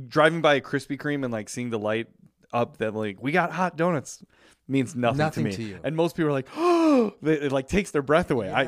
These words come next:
Speaker 1: I, I, not for me.
Speaker 2: Oh my gosh,
Speaker 1: Yeah.
Speaker 2: this is
Speaker 1: And even
Speaker 2: shocking.
Speaker 1: the donuts that I would eat is, like, a cinnamon donut. It's
Speaker 2: Okay.
Speaker 1: very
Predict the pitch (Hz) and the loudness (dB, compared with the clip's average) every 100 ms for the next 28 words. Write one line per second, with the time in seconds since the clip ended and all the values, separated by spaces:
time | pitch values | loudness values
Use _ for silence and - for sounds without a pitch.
0 | 156 120 110 104 104 98 90 87 80 - | -2 -10 -10 -12 -12 -12 -14 -18 -18 -10
1 | 143 202 202 120 110 - 135 165 101 - | -4 -2 -2 -4 -8 -10 -6 -4 -6 -10
2 | 90 123 151 151 98 - - 175 180 226 | -6 -6 -2 -2 -2 -8 -6 -2 2 2
3 | 247 220 165 196 208 196 175 156 151 147 | 2 2 2 2 2 -4 -4 0 2 0
4 | 127 156 185 - _ _ _ 135 131 127 | -2 -4 -6 -6 _ _ _ -6 -4 -4
5 | - 120 - 135 120 101 90 82 76 _ | -6 -10 -8 -6 -6 -8 -12 -14 -18 _
6 | _ _ 135 156 208 165 160 151 | _ _ -4 -2 2 4 4 2